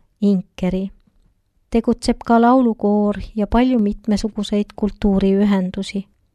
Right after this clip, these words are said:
On ka kaks Eesti kirikusse kuuluvat kogudust, üks Tallinnas ja teine Tartus.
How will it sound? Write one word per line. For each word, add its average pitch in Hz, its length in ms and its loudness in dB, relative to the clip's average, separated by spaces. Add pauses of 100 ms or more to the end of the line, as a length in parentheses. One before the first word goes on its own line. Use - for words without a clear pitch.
(920)
On 240 140 4
ka 254 140 2
kaks 269 380 -2
Eesti 247 300 -2
kirikusse 247 600 -4
kuuluvat 233 460 -2 (100)
kogudust, 185 720 -4 (640)
üks 196 260 -8
Tallinnas 240 720 -2 (220)
ja 196 140 0
teine 247 320 -2
Tartus. - 760 -8